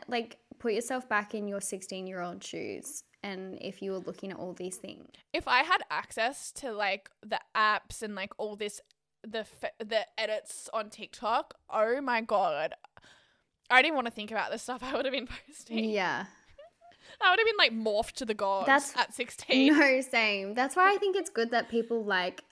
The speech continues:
Speaker 1: Ariana are coming out and saying things that she's had done. I'm not saying
Speaker 2: Mm.
Speaker 1: that everyone needs to do that, but I just think it's a good step.
Speaker 2: Yeah, agree. I just think these women that are known for obviously their talent and also their beauty, I think it is nice.
Speaker 1: And
Speaker 2: A
Speaker 1: huge,
Speaker 2: nice
Speaker 1: huge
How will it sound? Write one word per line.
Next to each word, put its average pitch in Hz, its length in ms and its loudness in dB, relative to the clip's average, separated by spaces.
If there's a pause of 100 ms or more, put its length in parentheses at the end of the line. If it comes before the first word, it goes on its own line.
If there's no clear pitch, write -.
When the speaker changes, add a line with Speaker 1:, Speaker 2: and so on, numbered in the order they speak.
Speaker 1:
Ariana 185 460 -2
are - 40 -8
coming 190 300 -8
out - 180 -6
and 196 140 -8
saying 175 420 -10 (180)
things - 360 -10
that - 160 -8
she's 190 220 -8
had 185 220 -10
done. - 500 -10 (1000)
I'm 262 160 0
not 277 160 6
saying 320 140 4
Speaker 2:
Mm. 302 80 2
Speaker 1:
that - 40 2
everyone 226 240 4
needs 214 240 -2
to 214 120 -8
do 196 160 0
that, 185 380 0 (140)
but 185 220 -2
I 208 80 -2
just 202 180 -6
think 185 200 -12
it's - 420 -10 (260)
a 214 60 -6
good 185 240 -8
step. - 220 -6 (180)
Speaker 2:
Yeah, 269 300 2
agree. 233 400 -4
I 214 100 -4
just 240 160 -12
think 254 140 -12
these 220 420 -8
women 208 500 -4
that 190 260 0 (140)
are 202 220 6
known 208 640 -2
for 214 200 -4
obviously 226 340 -4
their 208 100 0
talent 190 480 -8
and 214 160 -6
also 208 320 -4
their 202 160 -6
beauty, 185 400 -10
I 185 80 -4
think 196 220 -16
it 202 80 -10
is 180 180 -12
nice. 190 480 -10
Speaker 1:
And 262 140 4
Speaker 2:
A 254 40 -10
Speaker 1:
huge, 247 320 0
Speaker 2:
nice 240 300 -2
Speaker 1:
huge 240 360 0